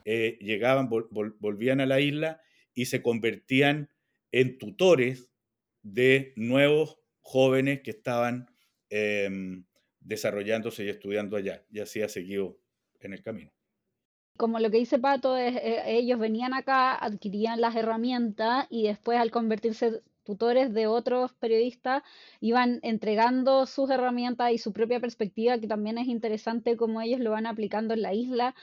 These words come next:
Speaker 2: dadas las dificultades que se presentan en, eh, por la cultura, por el totalitarismo. Entonces, es bien interesante cómo se va aplicando lo que se va aprendiendo y se va enseñando a otros.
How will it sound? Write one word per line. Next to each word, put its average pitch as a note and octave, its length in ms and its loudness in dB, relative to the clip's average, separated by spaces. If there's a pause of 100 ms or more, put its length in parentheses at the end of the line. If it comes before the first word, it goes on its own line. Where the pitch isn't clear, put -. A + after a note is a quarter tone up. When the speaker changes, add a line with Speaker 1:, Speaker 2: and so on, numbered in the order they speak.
(340)
Speaker 2:
dadas A#3+ 380 4
las A#3+ 180 2
dificultades A3 920 -2
que A#3 120 -6
se A3 160 -6
presentan A3+ 920 -4
en, G#3+ 500 -6
eh, G3+ 500 -2 (100)
por A#3 180 4
la A#3 160 4
cultura, A3+ 880 2
por G#3+ 300 0
el G#3+ 140 -2
totalitarismo. G3+ 1040 -4
Entonces, G3+ 640 -6 (480)
es G3+ 140 0
bien A3 140 4
interesante A#3 580 0
cómo A3+ 260 -2
se A3 160 -4
va G#3+ 540 0
aplicando A#3 1000 2
lo A3 220 -2
que A3 140 -6
se A3+ 120 -2
va A3 120 0
aprendiendo G#3+ 500 0
y B3 80 2
se A3 140 -4
va G#3 80 -2
enseñando G3+ 500 -6
a F#3+ 80 -8
otros. G3 260 -10